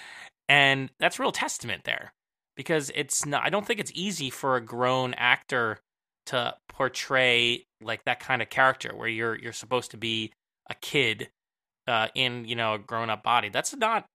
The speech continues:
that's not, that's not a common, I think, uh, ro-, type of role,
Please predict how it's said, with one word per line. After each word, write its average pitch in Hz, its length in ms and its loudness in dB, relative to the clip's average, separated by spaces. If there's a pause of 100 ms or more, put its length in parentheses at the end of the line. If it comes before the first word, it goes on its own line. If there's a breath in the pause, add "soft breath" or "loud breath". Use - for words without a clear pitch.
(120)
that's 147 160 -4
not, 180 220 4 (240)
that's - 160 -8
not 170 160 4
a 117 40 4
common, 127 800 2
I - 40 -20
think, 113 460 -6
uh, - 300 -12 (420)
ro-, 117 120 -4
type 127 240 0
of 107 100 -4
role, 120 400 2